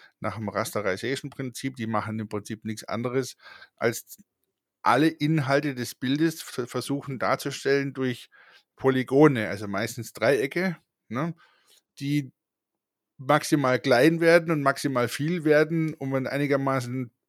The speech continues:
formschönen, ähm, flüssigen Übergang hinzubekommen überall, ne?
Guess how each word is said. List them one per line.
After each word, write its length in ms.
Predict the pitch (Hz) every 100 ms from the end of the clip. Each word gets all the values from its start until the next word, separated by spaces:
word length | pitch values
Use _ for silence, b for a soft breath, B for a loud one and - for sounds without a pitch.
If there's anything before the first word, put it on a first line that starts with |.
| _ - -
formschönen, 920 | 131 139 147 151 143 139 135 135 127 b b b b b _ _ -
ähm, 420 | 135 131 123 113 _
flüssigen 540 | - 151 135 131 131
Übergang 360 | 143 135 117 113
hinzubekommen 640 | 117 113 107 104 107 98
überall, 400 | 95 95 78 69
ne? 240 | 69 156